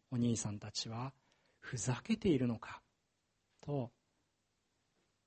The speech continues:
ダビデが戦いに赴くということを嘲笑ったんです。怒ったんです。そして、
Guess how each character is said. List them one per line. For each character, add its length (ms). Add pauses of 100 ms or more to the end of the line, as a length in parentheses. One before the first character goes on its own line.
(280)
ダ 80
ビ 100
デ 120
が 120
戦 280
い 60
に 60
赴 300
く 140
と 100
い 140
う 80
こ 120
と 140
を 400 (400)
嘲 180
笑 200
っ 20
た 160
ん 80
で 100
す。 280 (1300)
怒 220
っ 120
た 140
ん 80
で 100
す。 260 (1300)
そ 140
し 100
て、 320